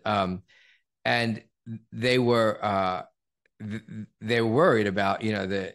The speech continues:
you know, the interview process with the board. And, um, I said, "I want you to go <laughs> visit, um, one of their clients." I don't mean, like, knock on the door kind of thing, but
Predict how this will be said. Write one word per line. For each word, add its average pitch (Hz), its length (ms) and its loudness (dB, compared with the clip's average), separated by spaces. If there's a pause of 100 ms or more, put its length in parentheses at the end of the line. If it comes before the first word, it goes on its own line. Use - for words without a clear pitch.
you 110 120 0
know, 90 300 -4
the 107 160 -2
interview 104 420 0 (180)
process 101 420 -4
with 92 100 -12
the 98 80 -14
board. 123 340 0 (500)
And, 127 320 0 (180)
um, 110 360 0 (140)
I 123 140 0
said, 147 500 0
"I 117 100 0
want 127 300 -2
you 147 80 -4
to 143 80 -2
go 120 200 -4
<laughs> - 60 -6
visit, 117 680 -2 (640)
um, 110 360 0 (120)
one 120 260 0
of 131 100 0
their 113 160 0
clients." 110 540 -2
I 117 60 2
don't 127 140 0
mean, 120 160 0
like, 107 200 -2
knock 110 280 -4
on 110 100 -4
the 101 80 -6
door 107 260 -2
kind 92 200 -8
of 90 100 -12
thing, 95 280 -8 (300)
but 113 240 -2